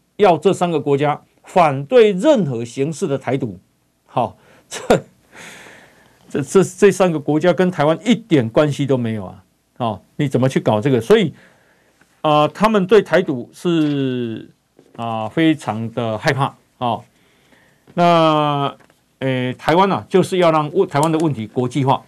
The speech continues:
绝对不能让它变成内政化，也就是所谓的一中原则。哈，那水兄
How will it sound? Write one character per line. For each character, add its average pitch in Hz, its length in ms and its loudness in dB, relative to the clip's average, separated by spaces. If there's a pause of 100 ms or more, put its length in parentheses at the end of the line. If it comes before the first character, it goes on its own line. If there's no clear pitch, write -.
(140)
绝 139 160 0
对 165 140 2
不 175 140 0
能 135 160 0
让 147 140 0
它 139 100 2
变 139 260 0
成 107 220 -6
内 156 140 2
政 131 200 -2
化， 120 200 0
也 107 80 -6
就 160 140 0
是 147 100 -2
所 110 160 -6
谓 127 80 -2
的 117 80 -8
一 - 100 -6
中 139 260 -2
原 113 140 -6
则。 90 260 -14
哈， 95 140 -10 (1000)
那 247 100 2
水 220 180 2
兄 226 400 2